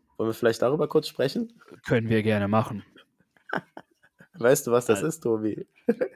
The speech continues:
Speaker 2: Ich weiß, was das ist. Das ist ein, äh, kommerzieller, äh,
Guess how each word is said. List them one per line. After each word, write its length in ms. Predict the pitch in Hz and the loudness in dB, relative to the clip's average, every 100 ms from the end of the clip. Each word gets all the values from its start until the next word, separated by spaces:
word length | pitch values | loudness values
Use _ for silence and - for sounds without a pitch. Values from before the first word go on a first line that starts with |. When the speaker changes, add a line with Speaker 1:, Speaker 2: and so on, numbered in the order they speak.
| - | -2
Speaker 2:
Ich 160 | 127 131 | 4 8
weiß, 240 | 131 151 | 8 6
was 160 | 143 160 | 2 2
das 180 | 135 | 4
ist. 280 | 160 147 165 | 6 4 0
Das 100 | 131 | -4
ist 160 | 135 - | -4 -2
ein, 300 | 127 127 123 | 0 2 0
äh, 480 | 127 120 120 110 - - - - - _ _ - | -2 0 0 -4 -6 -12 -18 -18 -20 _ _ -14
kommerzieller, 1160 | - 151 160 - 151 147 143 135 - 123 123 | -4 0 0 0 2 4 6 4 4 2 0
äh, 40 | 117 | -2